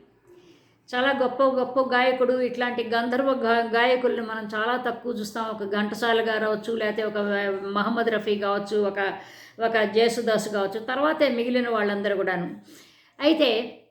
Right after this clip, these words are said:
ఈయన, ఈయనతో నాకు పరిచయం ఉన్నదండి. తిరువాన్మయూర్ అనుకుంటాను, వాళ్ళ,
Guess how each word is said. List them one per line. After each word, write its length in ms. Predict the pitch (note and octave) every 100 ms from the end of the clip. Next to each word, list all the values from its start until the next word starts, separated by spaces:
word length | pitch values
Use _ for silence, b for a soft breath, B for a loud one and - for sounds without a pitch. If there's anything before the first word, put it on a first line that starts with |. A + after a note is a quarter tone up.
| _ _ _ _ B3
ఈయన, 480 | C4+ C#4+ B3+ A#3 - - _ _ _ -
ఈయనతో 380 | B3+ D4 D4+ D4+
నాకు 300 | C#4+ C4 -
పరిచయం 400 | B3+ B3 D#4 D4
ఉన్నదండి. 680 | C4 A#3+ A3+ A3 B3 - - _ -
తిరువాన్మయూర్ 580 | C4 D4 D#4 D#4 D4
అనుకుంటాను, 540 | C#4 B3 A#3+ A3+ G#3+ G#3+
వాళ్ళ, 400 | G3+ G3+ G3